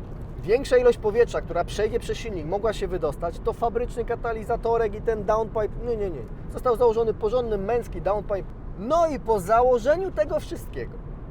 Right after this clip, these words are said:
nie dotykawszy programu, który był na dwieście dwadzieścia koni na starym setupie, na jeden, dwa bara niecałe, auto pokazało dwieście dziewięćdziesiąt koni. Siedemdziesiąt koni doszło bez dotykania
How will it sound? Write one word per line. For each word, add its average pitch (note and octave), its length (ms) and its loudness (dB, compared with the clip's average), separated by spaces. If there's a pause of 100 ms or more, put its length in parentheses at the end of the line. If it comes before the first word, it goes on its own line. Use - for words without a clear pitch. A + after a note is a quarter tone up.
(440)
nie A3 220 -2
dotykawszy D4 800 0
programu, C#4 560 2
który G#3+ 300 -2
był B3 360 -6 (140)
na A3 140 0
dwieście C4+ 360 -6
dwadzieścia A#3+ 360 2
koni B3 280 0
na F#3+ 120 -2
starym A#3 300 -2
setupie, C3 500 -4
na D#3+ 140 -4
jeden, A3 280 -2 (360)
dwa G3+ 200 2
bara F#3 280 4
niecałe, C#3+ 540 -4 (1080)
auto C#4 300 4
pokazało C4+ 560 6
dwieście A3 760 2
dziewięćdziesiąt A3 680 -4
koni. D#3 260 -4 (280)
Siedemdziesiąt C4 800 0
koni B3+ 400 2
doszło A#3+ 580 4
bez B3 200 6
dotykania A#3 720 0